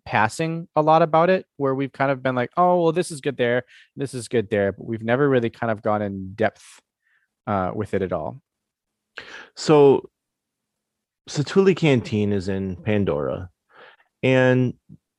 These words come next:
Speaker 2: it, like, when I saw it, when they first opened and I saw what they were doing, it was, um, create your own bowls. It's still create your own bowls, right?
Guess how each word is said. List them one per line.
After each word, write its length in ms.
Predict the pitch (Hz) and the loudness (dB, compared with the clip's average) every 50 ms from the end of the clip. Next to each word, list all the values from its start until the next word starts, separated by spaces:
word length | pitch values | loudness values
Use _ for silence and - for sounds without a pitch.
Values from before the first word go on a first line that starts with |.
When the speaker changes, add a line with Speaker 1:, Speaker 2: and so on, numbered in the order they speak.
| _ _ _ _ _ _ _ - - _ _ _ | _ _ _ _ _ _ _ -20 -20 _ _ _
Speaker 2:
it, 220 | - 123 135 - - _ _ _ _ _ _ - | -2 0 0 0 -2 _ _ _ _ _ _ -6
like, 300 | 123 123 123 117 113 - | -2 -2 -2 -2 -2 -2
when 140 | 120 123 123 | 0 0 2
I 120 | 139 151 | 2 2
saw 380 | 143 - - - 117 117 117 117 | 0 0 0 2 4 4 4 4
it, 220 | 117 117 - - _ _ _ _ _ _ _ _ | 4 2 0 -2 _ _ _ _ _ _ _ _
when 180 | - 101 98 95 | -12 -10 -8 -6
they 80 | 95 92 | -6 -6
first 340 | - - 117 123 120 - | -6 -4 -2 -2 -2 -2
opened 480 | 104 98 92 - - 90 85 85 80 - | -2 -2 -2 -2 -4 -6 -6 -6 -8 -8
and 120 | - - | -8 -8
I 80 | 92 92 | -8 -8
saw 300 | 90 - - 92 95 95 | -8 -6 -6 -4 -4 -2
what 240 | 95 98 101 98 - | -2 -2 -4 -2 -2
they 120 | 104 104 | 0 0
were 100 | 98 98 | 0 0
doing, 520 | 90 82 95 90 90 87 87 85 85 82 - _ _ _ _ _ - - _ _ - | 0 -2 -4 -4 -4 -4 -6 -8 -10 -12 -14 _ _ _ _ _ -20 -20 _ _ -4
it 140 | 107 98 | -2 0
was, 420 | 78 110 113 110 110 104 95 95 - - | 0 2 2 2 2 0 -2 -6 -10 -12
um, 520 | - 95 95 90 87 82 - - - - 85 _ _ _ _ _ _ _ _ _ _ _ _ _ _ _ _ _ _ _ - | -8 -8 -6 -6 -6 -8 -8 -10 -12 -14 -16 _ _ _ _ _ _ _ _ _ _ _ _ _ _ _ _ _ _ _ -6
create 200 | - - 139 135 | 0 2 2 4
your 120 | 104 139 131 | 4 4 4
own 160 | 120 110 98 | 4 2 2
bowls. 320 | - 95 87 80 85 - | 0 0 -2 -2 -4 -4
It's 160 | 113 110 - | -6 -8 -8
still 260 | - - - 143 113 95 | -4 0 2 2 2 2
create 280 | - - - 101 - | -2 -4 -4 -4 -2
your 100 | - 98 | -2 -4
own 140 | 92 87 87 | -6 -6 -8
bowls, 400 | 71 71 62 55 50 - - - _ - | -8 -8 -8 -8 -10 -12 -18 -20 _ -6
right? 280 | - 101 104 104 - | -2 0 0 0 -2